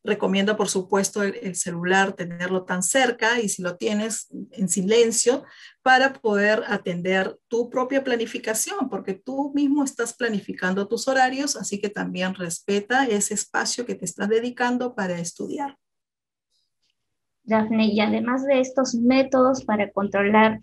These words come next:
Speaker 2: el estrés durante el periodo de estudios, ¿qué otros pasos pueden seguir los jóvenes?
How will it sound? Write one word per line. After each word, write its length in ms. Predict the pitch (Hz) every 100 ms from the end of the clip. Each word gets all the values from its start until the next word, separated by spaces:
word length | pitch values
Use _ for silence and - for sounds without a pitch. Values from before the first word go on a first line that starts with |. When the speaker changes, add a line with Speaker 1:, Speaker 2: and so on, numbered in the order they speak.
| -
Speaker 2:
el 180 | 208 196
estrés 400 | 190 - 233 233
durante 380 | 214 196 196
el 80 | 190
periodo 420 | - 202 240 240 226
de 60 |
estudios, 600 | 214 - 254 254 269 - _ _ _ -
¿qué 120 | 339
otros 300 | 370 320 302 -
pasos 340 | 320 330 320 -
pueden 280 | 285 285 285
seguir 400 | 247 214 240 254
los 200 | 214 -
jóvenes? 600 | 277 269 190 202 -